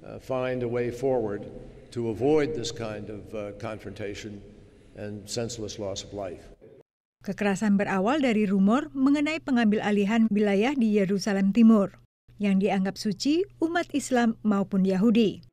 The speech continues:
Speaker 2: yakni kawasan Masjid Al-Aqsa di Yerusalem Timur, tepi barat.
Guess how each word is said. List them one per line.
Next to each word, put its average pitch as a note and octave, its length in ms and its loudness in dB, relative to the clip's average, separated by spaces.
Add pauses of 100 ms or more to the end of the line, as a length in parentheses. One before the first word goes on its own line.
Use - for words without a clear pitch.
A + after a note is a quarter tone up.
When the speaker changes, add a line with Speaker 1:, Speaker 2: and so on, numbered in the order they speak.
(200)
Speaker 2:
yakni G3+ 320 2
kawasan G3 460 0
Masjid G3 320 -2
Al-Aqsa B3 580 -2 (140)
di D#4+ 240 6
Yerusalem A3+ 500 2
Timur, G3 400 2 (160)
tepi G3 240 0
barat. G#3 400 2